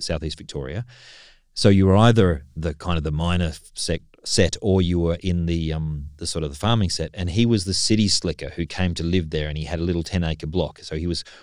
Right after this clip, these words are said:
almost held with a kind of amused, um,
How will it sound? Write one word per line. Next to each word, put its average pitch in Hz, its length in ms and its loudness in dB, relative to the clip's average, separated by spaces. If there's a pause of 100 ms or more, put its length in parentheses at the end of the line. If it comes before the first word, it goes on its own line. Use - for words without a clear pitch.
almost 143 400 6
held 95 320 2
with 82 100 -2
a 85 60 -4
kind 87 260 -2
of 82 80 -2
amused, 92 800 2 (580)
um, 78 520 0